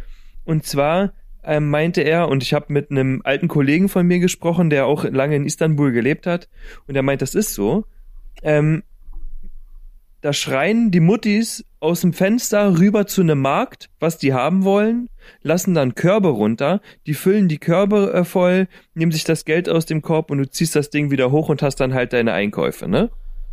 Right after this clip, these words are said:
Das geht halt super schnell. Und es war so irgendwie auch mit ausschlaggebend. Er hat auch so eine Art Konzept wohl auch schon irgendwo, ähm, gesehen und hat dann in Berlin angefangen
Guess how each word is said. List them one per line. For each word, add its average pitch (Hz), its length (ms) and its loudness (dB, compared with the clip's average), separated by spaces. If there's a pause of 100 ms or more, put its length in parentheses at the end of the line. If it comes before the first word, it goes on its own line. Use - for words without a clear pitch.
(680)
Das 147 160 -4
geht 196 160 2
halt 156 160 2
super 143 320 -2 (220)
schnell. 92 380 -2 (380)
Und 151 200 -4
es 160 140 -4
war 156 140 2
so 147 380 0 (160)
irgendwie 139 520 0 (440)
auch 131 240 -6 (220)
mit 151 200 -2
ausschlaggebend. 165 800 0
Er 139 80 2
hat 139 120 0
auch 135 100 0
so 139 120 0
eine 135 160 2
Art 131 280 -2
Konzept 160 560 -2
wohl 143 140 2
auch 131 140 2
schon 139 220 -2
irgendwo, 135 520 2 (180)
ähm, 110 280 0
gesehen 139 520 -2 (340)
und 147 200 -6
hat 170 160 0
dann 175 120 2
in 156 160 2
Berlin 143 360 2
angefangen 202 760 -2